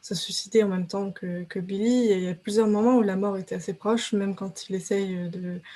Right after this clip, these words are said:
de mettre le feu et qui, après qu'il est à l'hôpital, il dit qu'il n'y a qu'une seule partie du démon qui est, qui est, euh, qui, qui est touchée, alors qu'il aurait aimé que finalement le démon soit touché entièrement.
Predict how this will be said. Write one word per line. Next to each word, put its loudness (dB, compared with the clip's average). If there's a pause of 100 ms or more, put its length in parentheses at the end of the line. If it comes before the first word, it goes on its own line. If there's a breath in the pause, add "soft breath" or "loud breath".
(460 loud breath)
de -2
mettre 0
le 4
feu 8
et -2
qui, -8
après -6
qu'il -10
est -4
à -4
l'hôpital, -2
il -2
dit -12
qu'il -10
n'y -8
a -18
qu'une -2
seule -2
partie -2
du -4
démon -4
qui -12
est, -6 (640 loud breath)
qui -2
est, 2
euh, -2 (680)
qui, -8
qui 0
est -2
touchée, 2
alors 0
qu'il -4
aurait -2
aimé -2
que -4 (120)
finalement -4
le -4
démon -2
soit -10
touché -8
entièrement. -2